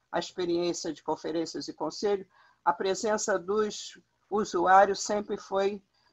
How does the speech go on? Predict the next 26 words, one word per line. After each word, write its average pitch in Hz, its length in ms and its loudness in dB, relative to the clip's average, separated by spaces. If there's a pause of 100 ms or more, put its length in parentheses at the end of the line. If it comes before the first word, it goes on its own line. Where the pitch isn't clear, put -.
(180)
mais, 180 400 0
mais 175 760 -4 (560)
frágil. 151 680 6 (540)
Eu, 247 160 8
há 254 60 12
anos 254 340 8
atrás, 220 640 6
num, 180 480 -2
num 170 120 0
estudo 175 360 0
de 180 100 -6
mestrado 170 540 0
na 165 160 4
uerj, 202 320 2
eu 202 60 -2
me 208 120 -4
detive 226 540 -2
a 311 60 4
pensar 220 460 0
um 208 60 0
pouco 208 440 4
essa - 200 -2
questão 202 360 0
dos 196 200 -4
usuários, 175 720 0
né? 196 160 -6